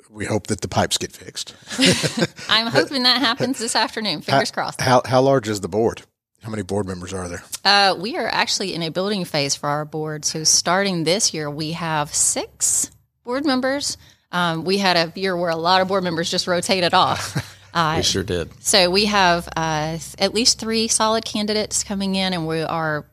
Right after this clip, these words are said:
Speaker 2: um, working on recruiting others.
Speaker 1: Well, so, so you're obviously very passionate. What, what's, and th-, you, you started the job when?
Speaker 2: Twenty nineteen.
Speaker 1: And you were on the board when she was hired?
Speaker 3: Yes, sir.
Speaker 1: So what im-, what, what impressed you, uh, <laughs> to, to bring her on board?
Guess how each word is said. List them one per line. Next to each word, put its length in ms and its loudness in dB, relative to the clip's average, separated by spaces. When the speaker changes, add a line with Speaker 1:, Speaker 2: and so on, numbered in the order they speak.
Speaker 2:
um, 460 -4
working 360 -2
on 120 0
recruiting 480 -4
others. 440 -8
Speaker 1:
Well, 220 0
so, 300 4
so 340 -8
you're 160 4
obviously 260 4
very 180 4
passionate. 560 0
What, 280 0
what's, 380 2
and 460 -4
th-, 180 -6
you, 300 2
you 100 0
started 300 4
the 40 4
job 280 4
when? 260 0
Speaker 2:
Twenty 320 -6
nineteen. 560 -6
Speaker 1:
And 120 -2
you 140 4
were 140 8
on 80 2
the 40 0
board 280 4
when 80 -4
she 120 -2
was 140 -4
hired? 320 0
Speaker 3:
Yes, 220 -6
sir. 320 -2
Speaker 1:
So 180 2
what 140 6
im-, 160 2
what, 280 2
what 160 4
impressed 480 4
you, 200 -8
uh, 60 -8
<laughs> 520 -8
to, 120 4
to 240 0
bring 240 4
her 160 8
on 140 4
board? 340 4